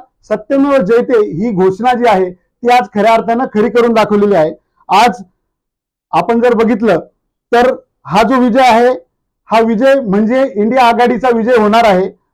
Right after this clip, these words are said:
आणि हुकुमशाहीचा पराभव या ठिकाणी आ-, होणार आहे. तानाशाही आणू इच्छिणाऱ्यांना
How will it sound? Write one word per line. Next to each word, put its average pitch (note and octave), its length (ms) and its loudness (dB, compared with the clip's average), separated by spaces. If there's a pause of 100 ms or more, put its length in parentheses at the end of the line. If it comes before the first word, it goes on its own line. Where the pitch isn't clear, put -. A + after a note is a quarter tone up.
आणि A3 220 -2
हुकुमशाहीचा A#3+ 760 -2
पराभव A#3 480 2
या A3+ 140 2
ठिकाणी G3+ 300 -2
आ-, F#3+ 240 2
होणार F3+ 260 -2
आहे. C3+ 140 -6 (500)
तानाशाही C4+ 540 0 (120)
आणू A#3+ 400 -2 (380)
इच्छिणाऱ्यांना B3 880 0